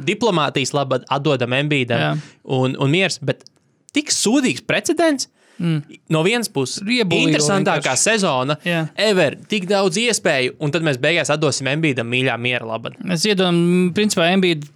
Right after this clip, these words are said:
Speaker 2: Embiid, ā, tā kampaņa tā kā sanāk beigās, ka viņi nobulijoja vienkārši
Speaker 1: Jā.
Speaker 2: balsotājus, tipa, nu, pf, davai balsojies,
Speaker 1: Tāds,
Speaker 2: negribu.
Speaker 1: tāds antiklimaks.
Speaker 2: Vai ne? <laughs>
Speaker 1: Kādēļ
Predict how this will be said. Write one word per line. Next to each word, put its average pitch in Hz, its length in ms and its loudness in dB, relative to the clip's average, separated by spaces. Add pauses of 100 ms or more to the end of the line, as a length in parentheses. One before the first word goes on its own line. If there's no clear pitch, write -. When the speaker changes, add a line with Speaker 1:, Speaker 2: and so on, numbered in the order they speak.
(120)
Speaker 2:
Embiid, 180 640 0
ā, 151 340 2
tā 147 140 0
kampaņa 170 400 0
tā 143 80 -4
kā 143 220 -2
sanāk 143 340 0
beigās, 147 240 0
ka - 140 -2
viņi 160 100 4
nobulijoja 156 1040 2
vienkārši 254 240 2
Speaker 1:
Jā. 302 80 4
Speaker 2:
balsotājus, 165 560 2
tipa, 180 240 0
nu, 196 160 2
pf, 233 480 -2
davai 247 320 2
balsojies, 220 640 0
Speaker 1:
Tāds, 208 320 2
Speaker 2:
negribu. - 80 -12
Speaker 1:
tāds 190 320 -2
antiklimaks. 151 800 0
Speaker 2:
Vai 180 240 0
ne? - 560 -2
<laughs> - 340 -10
Speaker 1:
Kādēļ 156 600 0